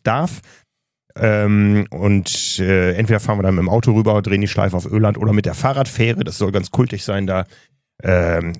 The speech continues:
zumindest haben wir für Sonntag und Montag in welcher Reihenfolge auch immer, die beiden Streckenteile noch mal geplant und wollen auch sicher noch mal einmal die Laufstrecke komplett gesehen haben.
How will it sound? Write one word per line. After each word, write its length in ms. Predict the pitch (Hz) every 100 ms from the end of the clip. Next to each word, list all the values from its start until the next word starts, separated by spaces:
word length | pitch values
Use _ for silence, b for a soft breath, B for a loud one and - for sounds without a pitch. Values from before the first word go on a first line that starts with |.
| -
zumindest 440 | - 127 135 117
haben 120 | 117 117
wir 200 | 104 95
für 440 | - 104 98 87
Sonntag 380 | 98 110 113 -
und 120 | 95
Montag 680 | 101 113 104 92 - - - - _ _ _ _
in 120 | 104
welcher 260 | 113 120 95
Reihenfolge 420 | 120 - 104 92
auch 140 | 92
immer, 260 | 120 123 120
die 100 | 104
beiden 240 | 95 95
Streckenteile 520 | 95 - - - 92 95
noch 140 | 85
mal 120 | 82
geplant 520 | 87 - 110 107 110
und 160 | 90 80
wollen 120 | 90
auch 60 | 80
sicher 200 | 98 90
noch 140 | 80
mal 180 | 85 82
einmal 220 | 78 87
die 60 | 73
Laufstrecke 460 | 82 131 - - 92
komplett 360 | 95 78 101 -
gesehen 380 | 92 95 87
haben. 280 | 78 78 78